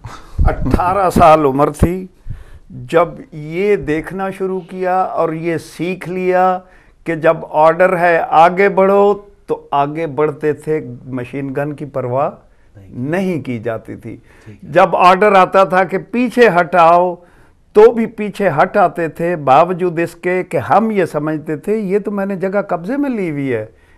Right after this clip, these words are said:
Speaker 1: क्यों कहा जा रहा है पीछे हटाओ?" उस आदत की वजह से मजबूर हो जाता हूँ।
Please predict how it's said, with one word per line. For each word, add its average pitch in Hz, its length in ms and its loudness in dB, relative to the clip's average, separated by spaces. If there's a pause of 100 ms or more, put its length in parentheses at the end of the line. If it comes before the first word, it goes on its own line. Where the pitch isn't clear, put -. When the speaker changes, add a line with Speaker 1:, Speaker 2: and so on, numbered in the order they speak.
(180)
Speaker 1:
क्यों 233 200 -2
कहा 151 240 0
जा 135 180 -2
रहा 160 100 -2
है 170 140 -8
पीछे 135 280 -8
हटाओ?" 123 500 -8 (560)
उस 233 240 0 (140)
आदत 165 440 2
की 196 100 -6
वजह 160 380 2
से 196 460 0
मजबूर 160 960 2
हो 160 180 4
जाता 120 360 0
हूँ। 107 280 -8